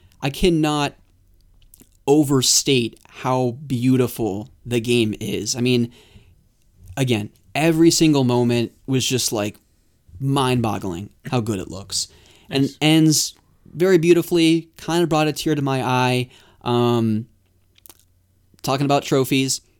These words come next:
Speaker 1: ended up getting the platinum in this one. Um, wasn't too difficult. The really nice thing about this one is that when you beat it,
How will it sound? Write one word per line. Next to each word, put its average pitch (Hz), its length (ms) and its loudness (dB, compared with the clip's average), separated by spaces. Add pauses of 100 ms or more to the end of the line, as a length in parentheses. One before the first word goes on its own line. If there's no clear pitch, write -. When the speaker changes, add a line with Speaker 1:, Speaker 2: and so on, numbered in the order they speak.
(160)
Speaker 1:
ended 131 200 2
up 127 80 -2
getting 135 200 -2
the 127 60 -4
platinum 127 360 -4
in 127 100 -2
this 120 220 -2
one. 117 400 -2 (260)
Um, 117 320 -4
wasn't 151 360 2
too 160 160 2
difficult. 139 720 -2
The 131 100 -4
really 143 260 0
nice 135 240 2
thing 131 200 -4
about 123 300 -2
this - 240 -4
one 123 240 -2
is 113 140 -4
that 117 280 -4 (320)
when 143 240 2
you 131 120 2
beat 131 300 -2
it, 147 240 0